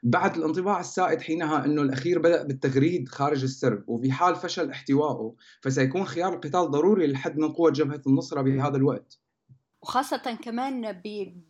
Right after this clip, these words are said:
Speaker 2: بنفس الرسالة وبشر المؤمنين، رسالة أبريل ألفين وثلاثة عشر، حكى ال-، ال-، حكى البغدادي صراحة، آه، بأنه انتدبنا الجولاني هو أحد جنودنا،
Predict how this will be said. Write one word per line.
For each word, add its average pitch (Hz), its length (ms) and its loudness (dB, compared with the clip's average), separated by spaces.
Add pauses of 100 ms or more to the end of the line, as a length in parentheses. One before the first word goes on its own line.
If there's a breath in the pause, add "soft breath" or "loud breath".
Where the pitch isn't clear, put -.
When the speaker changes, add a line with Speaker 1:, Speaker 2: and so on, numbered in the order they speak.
Speaker 2:
بنفس 240 320 -6
الرسالة 196 800 -8 (380)
وبشر 185 480 -8
المؤمنين، 196 640 -10
رسالة 185 400 -8
أبريل 180 420 -10
ألفين 202 280 -12
وثلاثة 175 480 -8
عشر، 180 300 -2 (360 loud breath)
حكى 202 540 -4 (160)
ال-، 175 340 -12
ال-، 151 1200 -12 (200)
حكى 233 320 -6
البغدادي 185 640 -8
صراحة، 196 840 -6 (420 loud breath)
آه، 175 100 -6
بأنه 185 720 -8
انتدبنا 202 460 -6
الجولاني 190 640 -8
هو 196 120 -4
أحد 190 340 -6
جنودنا، 190 960 -8